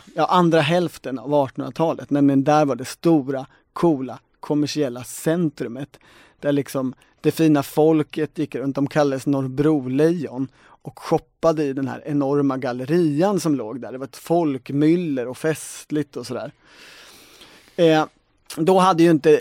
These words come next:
riksdagshuset riktigt byggts, men, eh, det byggdes där. Och, eh, han, mm, j-, jag tror att här finns en grej för Andreas Norlén,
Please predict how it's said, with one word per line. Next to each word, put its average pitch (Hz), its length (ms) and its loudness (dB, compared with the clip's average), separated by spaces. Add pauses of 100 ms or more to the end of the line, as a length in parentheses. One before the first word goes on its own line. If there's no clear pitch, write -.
riksdagshuset 165 720 0
riktigt 156 300 0
byggts, 160 400 2
men, 185 200 0
eh, 190 120 0
det 220 100 4
byggdes 156 340 2
där. 131 320 -10
Och, 160 240 -6 (160)
eh, 160 80 -10 (240)
han, 226 600 2 (300)
mm, 175 220 -12 (680)
j-, 202 220 -2
jag 214 180 4
tror 233 260 6
att 151 100 2
här 143 140 2
finns 151 340 2
en 147 80 2
grej 120 260 -4
för 131 160 -8
Andreas 127 360 -8
Norlén, 135 320 -6